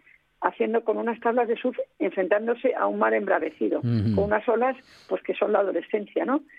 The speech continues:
Speaker 1: Y lo que decimos es, bueno, mira, ahí tienes esto, pero, eh, enfréntate a ello y aprende a disfrutarlo, que, que siempre hay momentos buenos, aprende a disfrutarlo, aprende de este momento.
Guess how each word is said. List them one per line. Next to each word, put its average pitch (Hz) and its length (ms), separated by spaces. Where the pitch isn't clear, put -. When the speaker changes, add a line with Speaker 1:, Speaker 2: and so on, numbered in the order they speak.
Speaker 1:
Y 196 100
lo 196 140
que 208 100
decimos 208 400
es, 180 140
bueno, 185 180
mira, 196 300
ahí 208 160
tienes 247 240
esto, 254 340
pero, 185 300
eh, 214 300
enfréntate 269 560
a 220 80
ello 247 340
y 240 120
aprende 254 340
a 233 40
disfrutarlo, 160 540
que, - 220
que 190 140
siempre 262 360
hay 185 60
momentos 175 420
buenos, - 240
aprende 262 320
a 240 60
disfrutarlo, - 560
aprende 233 340
de 208 100
este - 180
momento. - 400